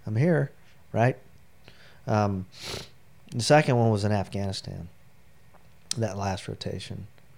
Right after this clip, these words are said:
So in between kind of those kind of bookends, if you will, there was a lot going on. Um, kind of where my heart was at, and I want you to think of it as, as believers,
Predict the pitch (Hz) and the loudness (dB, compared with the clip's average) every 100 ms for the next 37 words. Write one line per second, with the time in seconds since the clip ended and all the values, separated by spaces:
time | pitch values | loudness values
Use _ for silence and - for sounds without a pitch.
0 | - - - - 95 131 151 135 - 120 | -20 -20 -10 -6 -2 0 2 0 -2 0
1 | 113 104 90 - - - - 107 98 98 | 0 0 -6 -12 -20 -20 -12 -8 -6 -4
2 | 98 92 - - - - 95 92 101 90 | -4 -6 -14 -20 -14 -10 -8 -4 -6 -4
3 | 87 85 92 - - 90 87 85 - - | -6 -6 -8 -10 -8 -6 -6 -8 -14 -20
4 | - - - - - - 92 90 87 87 | -20 -20 -20 -20 -14 -8 -6 -6 -6 -6
5 | - - 85 82 85 87 113 - - - | -10 -12 -10 -10 -12 -12 -12 -14 -20 -20
6 | - - - - - 101 92 87 92 - | -20 -20 -20 -18 -10 -8 -8 -10 -12 -20
7 | - - - - - - - 92 78 - | -20 -20 -20 -20 -20 -12 -6 -6 -6 -12
8 | - - - 123 107 98 101 104 92 92 | -20 -20 -8 -2 -2 -2 -2 -4 -4 -4
9 | 95 90 87 82 113 - - - - 107 | -4 -4 -6 -8 -12 -18 -20 -18 -4 -2
10 | 104 107 101 - 110 107 98 92 - - | 0 -2 -2 -2 -2 -2 -2 -4 -8 -16
11 | - - - - - - - 220 185 - | -20 -20 -20 -20 -20 -20 -8 -8 -8 -4
12 | 110 104 - - 113 110 110 107 98 92 | -4 -4 -8 -2 2 4 4 4 2 -2